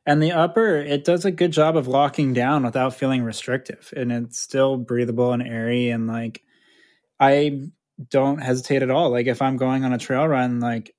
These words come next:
and I, and granted, I don't really run that many trails anymore, being that I'm kind of more road and track focused. But, um, when I am, like, if I know I'm gonna be doing, you know, ten plus miles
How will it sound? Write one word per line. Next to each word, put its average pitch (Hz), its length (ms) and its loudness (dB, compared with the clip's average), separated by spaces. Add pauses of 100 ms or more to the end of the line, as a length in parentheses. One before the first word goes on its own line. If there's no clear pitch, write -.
and 143 120 0
I, 175 80 2
and 165 260 0
granted, 180 300 2
I 151 160 0
don't 170 160 2
really 135 240 2
run 123 240 0
that 117 220 -2
many 120 400 -2
trails 120 440 -4 (100)
anymore, 120 600 -4 (120)
being 120 320 0
that 117 140 -2
I'm 117 200 -4
kind 123 180 -6
of 113 60 -4
more 113 240 -4
road 117 280 -4
and 110 240 -4
track 117 380 -8
focused. 135 560 -4 (120)
But, 120 300 -2 (600)
um, 123 640 0
when 135 160 0
I 131 100 0
am, 131 580 0
like, 120 300 -2 (480)
if 127 260 -2
I 135 120 4
know 123 180 0
I'm 135 100 0
gonna 139 160 0
be 131 280 0
doing, 123 500 0
you 123 100 -2
know, 123 240 -2 (280)
ten 127 260 0
plus 127 380 -2
miles 123 760 -2